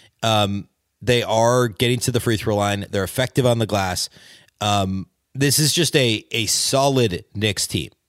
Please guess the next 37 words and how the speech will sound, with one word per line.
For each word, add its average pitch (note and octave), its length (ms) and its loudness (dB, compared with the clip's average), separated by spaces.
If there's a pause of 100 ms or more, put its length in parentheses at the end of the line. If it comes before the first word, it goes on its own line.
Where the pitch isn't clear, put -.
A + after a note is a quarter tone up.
(300)
And, A2+ 380 0
of A2+ 120 -4
course, D3 200 2
Julius D#3 280 2
Randle's C3 300 2
been A#2 120 2
a G#2+ 40 0
big G#2 220 -2
part G#2+ 160 2
of G2 60 -2
that. G2+ 320 -2 (480)
Uh, G2 340 0
Jalen A#2+ 340 0
Brunson, A2 460 0
of F#2+ 140 -2
course, G#2 240 0
the F#2+ 80 -4
free G#2+ 160 0
agent G2 180 -2
acquisition F#2+ 560 -2
there F#2+ 180 -2
in G2 200 -8
New G2 80 -4
York. F#2+ 340 -2 (560)
Um, F#2+ 500 -4 (200)
you G#2 80 -10
know, F#2+ 80 -6
Mitchell A2 300 0
Robinson's G2 480 -2
a F2+ 80 -4
really, G2 320 0
really F#2+ 240 0
good F2 220 -2
player F#2 540 -2
and, F2+ 320 -6
and F#2+ 200 -8
is, F2+ 240 -4